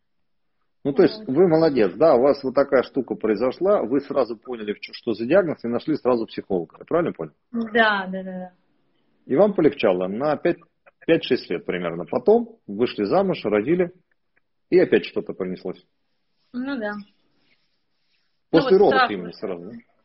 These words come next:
Speaker 2: Слушайте,
Speaker 1: После родов.
Speaker 2: ну да, да, после родов мы просто должны были лететь, э, отдыхать в Сочи. Я,
Speaker 1: Мгм.
Speaker 2: то есть, никогда не боялась летать.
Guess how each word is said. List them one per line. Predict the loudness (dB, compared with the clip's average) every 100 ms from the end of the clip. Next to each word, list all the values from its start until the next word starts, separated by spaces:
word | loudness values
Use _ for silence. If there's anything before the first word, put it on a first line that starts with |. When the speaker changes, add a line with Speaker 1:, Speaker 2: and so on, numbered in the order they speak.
| _ _ _ _ _ _ -10
Speaker 2:
Слушайте, | -4 -4 -2
Speaker 1:
После | -2
родов. | -2 -6 -10 -10
Speaker 2:
ну |
да, | -8 -8 -10 _ -10
да, | -4 -4
после | -4 -10 -8
родов | -8 -8 -10 -12
мы | -12
просто | -12 -12 -10
должны | -10 -10 -12 -12
были | -10 -10
лететь, | -12 -16 -12 -12 -12 _
э, | -12
отдыхать | -10 -10 -12 -12 -14 -8 -8 -8
в | _
Сочи. | -12 -12 -14 -18 -18 -20 _ _ _ _ _
Я, | -2 -2
Speaker 1:
Мгм. |
Speaker 2:
то | -2
есть, | -10 -12
никогда | -8 -8 -6 -8
не | -8
боялась | -8 -6 -6 -8 -14
летать. | -16 -12 -14 -14